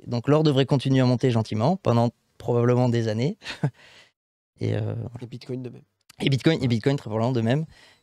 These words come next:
Speaker 1: car il est en train, c'est, c'est lui, c'est un support digital. Bitcoin, c'est la révolution, c'est, euh, c'est l'outil, c'est un outil monétaire, mais c'est le, le support est digital. Et il, il est, le sous-jacent de Bitcoin, c'est du, du temps et de l'énergie,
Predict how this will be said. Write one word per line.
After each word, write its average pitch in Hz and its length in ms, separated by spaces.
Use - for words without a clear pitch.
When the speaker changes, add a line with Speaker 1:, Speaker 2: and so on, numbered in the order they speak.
Speaker 1:
car 117 140
il 113 120
est 113 40
en 113 80
train, 139 160
c'est, 131 240
c'est - 180
lui, 123 220
c'est - 160
un 131 100
support 147 340
digital. 139 480
Bitcoin, 139 280
c'est 131 120
la 123 60
révolution, 120 480
c'est, 123 200
euh, 117 160
c'est - 160
l'outil, 139 560
c'est - 140
un 127 80
outil 117 200
monétaire, 123 380
mais 156 80
c'est 131 220
le, 113 120
le 110 80
support 123 300
est 143 60
digital. 135 400
Et 117 80
il, 113 240
il 113 260
est, 101 80
le 95 140
sous-jacent 135 480
de 110 160
Bitcoin, 135 340
c'est 120 140
du, 113 140
du 95 280
temps 139 200
et 120 40
de 110 60
l'énergie, 110 500